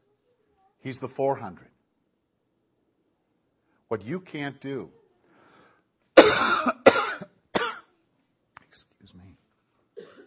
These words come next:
what you can't do, it goes on. His divine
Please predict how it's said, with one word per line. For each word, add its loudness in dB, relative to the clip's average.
what 0
you -6
can't -6
do, -4
it -20
goes -8
on. -10
His -2
divine -2